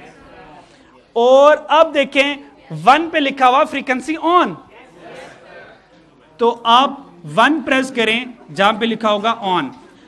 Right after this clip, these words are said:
on प्रेस कर दें, on प्रेस कर दिया, on प्रेस कर दिया। अब दोबारा mod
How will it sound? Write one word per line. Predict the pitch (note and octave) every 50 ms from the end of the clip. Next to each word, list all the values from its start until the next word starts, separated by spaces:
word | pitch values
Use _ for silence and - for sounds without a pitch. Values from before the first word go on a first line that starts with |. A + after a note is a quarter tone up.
| _ _ _ _ _ _ _ _ - _ _ _
on | - - A3 A#3 A#3
प्रेस | B3 A#3 A#3 A3+ A#3
कर | G3+ F3+
दें, | E3 D#3+ D#3 D3+ - _ _ _ _ _ _ _ _ _ _ _ - - _ _ _ _ _ _ _ _
on | - G3+ A3 A#3+ G3+
प्रेस | B3+ B3+ B3
कर | B3 B3+ A#3+
दिया, | A3 C4 D4 D4+ D4+ - - - - - - - - - - - - - - - - - E3+ - D#3+ - - - - - - _ _ _ _ _ _ _ _ _ _ _
on | F3 F#3+ G#3 G#3
प्रेस | A#3 A3 G#3+
कर | A3 G#3+ G3
दिया। | F#3+ G#3+ G#3 - _ _ - - - C#4 _ _ _ - - - _ _ - - - - - - - - - _ - - - -
अब | A#3+ C4+ C#4+ C#4+ - - - - _ _ _ _ _ _ _
दोबारा | D#3 C#3+ F3+ G#3 F#3 G#3+ G#3+ G#3+ A3+ B3+ C4 C4
mod | B3+ A3 F3 E3+ E3+ F3 F#3 G3+ A3 A#3 B3+ C4 C4 C4+ C4+ C4 A3 G#3+ C4+